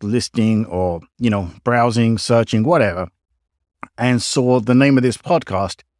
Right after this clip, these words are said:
What is my initial impression? What is that first thought that comes into my head when I see that name?" And I, you know, so many others were, you know, frankly, I thought to myself, "Okay, yeah, that's really clever. That's really smart."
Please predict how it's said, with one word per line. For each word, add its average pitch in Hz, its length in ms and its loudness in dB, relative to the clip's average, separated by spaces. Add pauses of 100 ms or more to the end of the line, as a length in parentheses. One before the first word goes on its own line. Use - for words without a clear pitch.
(200)
What 151 200 2
is 139 120 2
my 139 140 4
initial 123 320 2
impression? 101 500 -6
What 147 160 0
is 156 100 0
that 110 200 -6
first - 680 0 (540)
thought 139 460 0
that 117 120 0
comes 131 260 0
into 120 140 0
my 113 140 2
head 113 300 0
when 110 160 -2
I 110 60 -4
see 120 220 -4
that 104 200 -2
name?" 95 380 -4
And 117 120 -2
I, 113 380 -4 (560)
you 143 100 0
know, 135 160 2
so 165 260 0
many 170 200 2
others 143 480 0
were, 117 400 4 (100)
you 143 120 0
know, 113 120 0
frankly, 143 540 0
I 120 140 2
thought 127 240 0
to 127 60 -4
myself, 120 560 0
"Okay, 143 460 0
yeah, 135 160 2
that's 143 260 2
really 131 420 2
clever. 123 340 2
That's 107 260 -6
really 120 240 0
smart." 104 400 -2